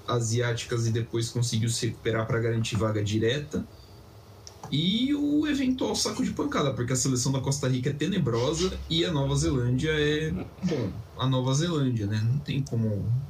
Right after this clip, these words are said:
não tem como se esperar muita coisa, apesar da Nova Zelândia ter terminado a Copa de dois mil e dez como o único país invicto. Foram três empates contra a Itália, Eslováquia e Paraguai.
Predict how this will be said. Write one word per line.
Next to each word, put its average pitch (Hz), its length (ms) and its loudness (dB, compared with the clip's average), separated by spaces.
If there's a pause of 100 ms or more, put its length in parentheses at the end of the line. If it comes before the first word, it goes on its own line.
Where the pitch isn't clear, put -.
não - 100 -8
tem 143 100 -8
como 131 120 -2
se 123 100 0
esperar 123 300 -2
muita 120 200 -2
coisa, 160 300 -2
apesar 175 880 0 (680)
da 113 180 0
Nova 113 220 2
Zelândia 117 440 0
ter 127 120 -2
terminado 120 540 0
a 110 60 -2
Copa 113 400 -2
de 110 100 -2
dois 110 260 2
mil 107 220 2
e 110 80 2
dez 107 300 0
como 214 240 0
o 131 40 2
único 135 200 0
país 160 260 0
invicto. 160 560 -2 (120)
Foram 120 240 0 (120)
três 135 300 0
empates 135 400 -2
contra 143 240 2
a - 20 2
Itália, 123 320 0
Eslováquia 123 560 0
e - 60 -2
Paraguai. 135 560 -2